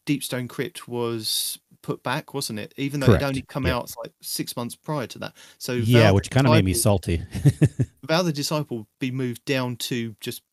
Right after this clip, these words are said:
Speaker 1: uh, powerful rewards, and whatever the new raid will become the pinnacle rewards, won't
Speaker 2: Correct.
Speaker 1: it?
Speaker 2: Yeah.
Speaker 1: But they haven't, that,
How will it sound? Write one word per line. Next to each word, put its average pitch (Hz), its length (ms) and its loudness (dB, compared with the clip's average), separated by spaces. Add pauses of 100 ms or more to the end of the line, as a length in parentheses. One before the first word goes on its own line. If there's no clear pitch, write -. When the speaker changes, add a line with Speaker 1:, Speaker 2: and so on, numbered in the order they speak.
Speaker 1:
uh, 104 360 -8 (420)
powerful 135 400 -2
rewards, 104 640 -8
and 117 300 -10 (180)
whatever 127 320 -8
the 113 100 -8
new 135 200 0
raid 104 240 -6
will 113 100 -10
become 110 380 -10
the 107 80 -12
pinnacle 113 580 -10 (380)
rewards, 98 420 -14
won't 120 120 -6
Speaker 2:
Correct. - 180 0
Speaker 1:
it? - 140 -12 (540)
Speaker 2:
Yeah. - 100 2
Speaker 1:
But 101 60 2
they 139 200 0
haven't, 160 220 -2
that, - 120 -8